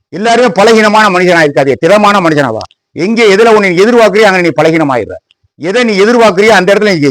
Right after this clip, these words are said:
தோத்தே போயிடுற. அதை பார்த்துக்க, அதான் இன்னைக்கு சொல்லியிருக்கேன். ரெண்டாயிரத்தி இருபத்தாறுல நீங்களா நாங்களான்னு வச்சு பார்த்துக்குருவோம். வச்சு இடத்த பாக்குறது, நீ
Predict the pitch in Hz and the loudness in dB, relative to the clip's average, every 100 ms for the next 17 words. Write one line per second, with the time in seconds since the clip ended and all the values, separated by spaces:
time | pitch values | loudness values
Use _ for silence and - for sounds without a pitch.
0 | 127 214 - 247 190 151 107 - _ 160 | 2 0 2 2 2 0 -4 -10 _ -2
1 | 165 165 165 180 233 202 160 156 123 98 | 0 2 2 0 0 0 -2 -4 -6 -10
2 | - - 180 233 220 180 190 175 180 165 | -12 -8 -2 0 0 0 -2 0 0 0
3 | 202 202 190 160 165 190 175 151 147 180 | -2 0 0 0 -2 0 0 0 -2 -2
4 | 151 123 110 104 _ _ 123 147 285 285 | -2 -4 -10 -12 _ _ -4 -2 0 2
5 | 262 233 220 202 202 214 165 - - 185 | 2 2 2 2 2 2 0 -6 -6 -2